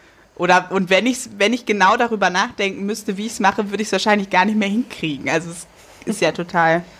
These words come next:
oft eigentlich so.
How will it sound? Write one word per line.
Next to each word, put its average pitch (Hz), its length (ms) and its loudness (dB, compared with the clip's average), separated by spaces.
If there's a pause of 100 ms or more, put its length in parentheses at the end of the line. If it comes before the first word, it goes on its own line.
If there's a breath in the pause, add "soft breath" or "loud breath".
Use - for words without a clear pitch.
(1120 loud breath)
oft - 320 -2
eigentlich 139 520 -6
so. 85 280 -6